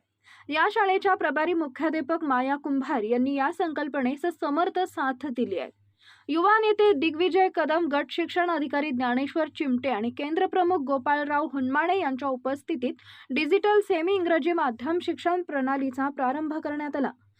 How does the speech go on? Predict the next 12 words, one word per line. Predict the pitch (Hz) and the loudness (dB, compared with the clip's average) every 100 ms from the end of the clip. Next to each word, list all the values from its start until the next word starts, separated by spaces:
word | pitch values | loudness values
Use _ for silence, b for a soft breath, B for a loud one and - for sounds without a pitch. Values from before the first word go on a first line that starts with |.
| B B 294 | B B -4
या | 311 339 | -2 0
शाळेची | 381 330 370 392 403 | 0 0 2 2 2
इमारत, | 285 302 311 320 | 0 0 0 -2
रंगरंगोटी, | 277 269 339 349 330 320 339 | -2 2 2 2 2 2 0
संगणक, | 359 294 262 277 311 - 247 | -2 -4 -2 -2 -2 -4 -4
एलसीडी, | 262 254 285 320 330 - | -4 -4 -6 -4 -6 -6
इंटरनेट | 262 285 302 330 349 - | -6 -4 -4 -4 -4 -2
कनेक्शन, | 339 339 - 349 349 | -2 -2 -2 -2 0
डिजिटल | 262 254 277 285 302 - | -2 -2 -4 -4 -6 -4
क्लासरूम, | 269 233 247 277 349 _ B B B | 0 0 -2 -6 -6 _ B B B
विद्यार्थ्यांना | 302 269 370 370 403 392 392 | -6 0 2 2 2 2 2
ड्रेस | 302 285 349 - | 2 2 0 -2